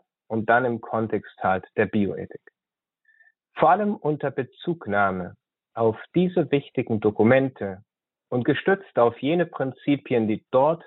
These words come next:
Erwähnung finden, können wir im Folgenden Antwort geben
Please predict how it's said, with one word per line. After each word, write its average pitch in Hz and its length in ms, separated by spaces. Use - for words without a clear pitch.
Erwähnung 123 540
finden, 151 480
können 175 280
wir 147 140
im 123 120
Folgenden 123 580
Antwort 151 520
geben 147 400